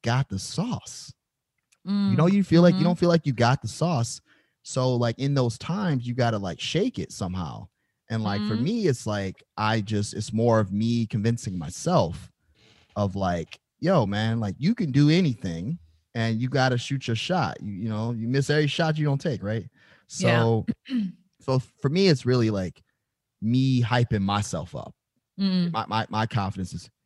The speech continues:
Speaker 1: is me hyping myself up and just, you know, being secure. I, I know I've done it before. Like, I just remember, like, "Yo, you've done this before. Act like you've
Speaker 2: Yeah.
Speaker 1: been," my coach used to say, "Act like you've been there before."
Speaker 2: Yeah, yeah, yeah,
Speaker 1: Right?
Speaker 2: yeah, yeah,
Speaker 1: So,
Speaker 2: yeah.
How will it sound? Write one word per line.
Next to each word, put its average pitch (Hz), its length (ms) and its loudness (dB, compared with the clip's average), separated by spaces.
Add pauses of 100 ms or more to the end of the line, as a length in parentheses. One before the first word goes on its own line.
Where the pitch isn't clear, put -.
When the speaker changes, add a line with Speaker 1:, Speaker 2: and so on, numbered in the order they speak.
Speaker 1:
is 117 140 -2
me 151 140 2
hyping 151 240 2
myself 131 320 0
up 147 160 0
and 190 200 -4
just, 226 200 -6 (400)
you 370 100 -10
know, 180 140 0
being 220 180 0
secure. - 320 -2
I, 180 180 0
I 190 100 2
know 226 180 4
I've 110 200 2
done 185 200 4
it - 80 0
before. 95 280 -6
Like, 101 140 -2
I 123 80 0
just 143 160 -2
remember, 110 480 0
like, 92 160 -8
"Yo, 175 140 -4
you've 110 200 -4
done 135 200 0
this 92 100 -6
before. 71 460 -14 (260)
Act 131 220 2
like 139 80 2
you've 170 80 2
Speaker 2:
Yeah. 156 100 0
Speaker 1:
been," 123 140 -2 (180)
my 123 80 0
coach 147 220 4
used 117 160 -4
to 117 80 -4
say, 95 160 -6 (260)
"Act 143 220 2
like 143 140 2
you've 120 100 -2
been 123 140 4
there 104 100 0
before." 85 400 -10 (680)
Speaker 2:
Yeah, 165 280 0 (100)
yeah, 156 260 -6
yeah, 143 280 -8
Speaker 1:
Right? 107 140 -4
Speaker 2:
yeah, 139 180 -6
yeah, 139 120 -10
Speaker 1:
So, 139 200 2
Speaker 2:
yeah. 139 120 -14